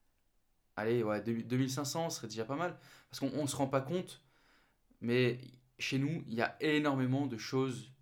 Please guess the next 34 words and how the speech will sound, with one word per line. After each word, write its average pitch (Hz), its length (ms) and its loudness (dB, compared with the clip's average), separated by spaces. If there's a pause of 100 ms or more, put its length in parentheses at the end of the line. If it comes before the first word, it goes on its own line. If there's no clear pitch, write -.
(120)
qui 107 120 -14
dorment 123 160 2
chez 120 160 -6
nous 123 240 0
et - 80 -2
qu'on 117 320 -6
n'utilise 107 460 -10
même 135 180 0
pas. - 300 -4 (480)
Qu'on 110 120 -14
n'utilise 107 280 -10
même 156 140 -4
pas. 165 260 -10 (680)
Euh, 107 260 4 (140)
quatrième 156 440 0
point, 180 180 2
pour 139 180 -2
moi, 160 100 0
ça 147 140 -4
serait 127 160 -4
de 120 80 0
dépenser 127 720 -2 (640)
le 113 200 0
minimum 151 760 0 (1040)
possible, 147 400 -2
hein, 120 80 0
bien 117 160 -4
sûr, - 260 -6
dans 113 140 -2
les 113 80 -2
loisirs. 131 360 0 (1700)
Même 147 180 2
si, 156 460 -2
euh, 107 80 -2